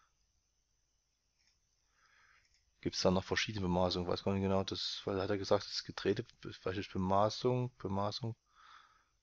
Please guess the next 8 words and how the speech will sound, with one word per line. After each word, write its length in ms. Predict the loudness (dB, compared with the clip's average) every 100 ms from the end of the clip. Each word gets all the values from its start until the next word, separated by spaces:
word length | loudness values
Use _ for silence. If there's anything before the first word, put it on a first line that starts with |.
| _
Wo 140 | -8 -6
haben 80 |
wir 120 | -2 0
das 180 | 0
hier? 500 | -4 -6 -4 -2 -2 -6 _ _ _ _ _ _ _
Gibt's 200 | -10 -6
das 160 | -6 -2
extra? 560 | -2 -2 -4 -2 -2